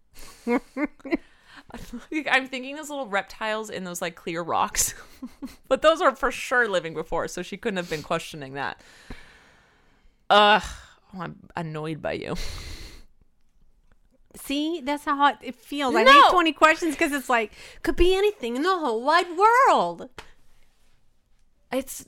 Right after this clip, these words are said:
Speaker 1: it was once living, so it can't be an electronic.
Speaker 2: Tell me when you want help.
Speaker 1: No.
Speaker 2: Okay.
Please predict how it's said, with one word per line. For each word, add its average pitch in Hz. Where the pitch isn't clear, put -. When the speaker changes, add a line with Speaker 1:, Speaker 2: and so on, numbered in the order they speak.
Speaker 1:
it 240
was 285
once 269
living, 240
so 196
it -
can't 214
be 240
an -
electronic. 170
Speaker 2:
Tell 247
me 262
when 262
you 254
want 262
help. 175
Speaker 1:
No. 359
Speaker 2:
Okay. 269